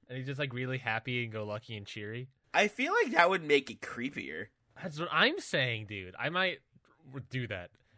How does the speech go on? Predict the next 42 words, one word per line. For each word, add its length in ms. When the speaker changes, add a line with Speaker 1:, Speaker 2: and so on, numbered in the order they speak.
Speaker 1:
Anyways, 400
I 60
wanna 120
play 140
a 40
game 160
with 120
you, 80
Mikey. 300
It's 220
called 220
Tipping 260
the 80
Scales. 640
Speaker 2:
Okay. 340
Speaker 1:
Um, 300
it's 140
pretty 180
simple. 440
It 220
is 340
going 240
to 80
be, 320
I'm 120
gonna 140
ask 340
you 140
on 140
a 60
scale 360
of 80
one 160
to 80
ten, 400
uh, 320
a 40
specific 420
question. 400
So 440
today's 560
episode 600